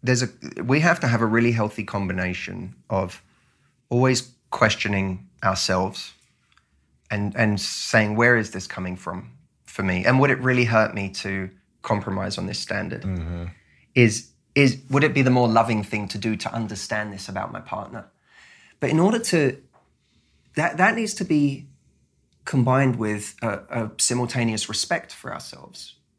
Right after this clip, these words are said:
Speaker 1: and what we need. And to, I think, go to a situation and say, "Okay, I wanna be the most understanding, compassionate, loving partner I can be, who doesn't inhibit or limit my partner, who supports them, wants them to do great.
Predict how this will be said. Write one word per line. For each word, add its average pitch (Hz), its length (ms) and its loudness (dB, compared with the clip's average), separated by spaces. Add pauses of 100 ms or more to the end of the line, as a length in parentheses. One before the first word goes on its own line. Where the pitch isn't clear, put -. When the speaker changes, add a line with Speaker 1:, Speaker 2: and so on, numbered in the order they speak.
(360)
Speaker 1:
and 113 140 -6
what 104 100 -8
we 104 120 -6
need. 95 260 -8 (840)
And 127 520 2 (760)
to, 135 500 -2
I 127 80 -2
think, 151 280 -8
go 160 140 -2
to 180 160 -4
a - 20 -2
situation 131 680 0
and 101 140 -6
say, 113 460 0 (840)
"Okay, 131 360 -2 (680)
I 147 120 2
wanna 196 220 2
be 135 160 0
the 131 80 0
most 120 240 0
understanding, 127 640 -2
compassionate, 104 600 -6
loving 101 300 -4
partner 98 340 -4
I 95 100 -4
can 95 180 -12
be, 92 200 -12
who 107 140 -10
doesn't 127 480 -4 (280)
inhibit 120 640 -4
or 113 100 -4
limit 110 300 -4
my 107 120 -2
partner, 113 540 -2
who 113 180 -8
supports 120 540 -8
them, 120 300 -6
wants 120 280 -6
them 120 160 -10
to - 80 -16
do 113 160 -6
great. 107 300 -2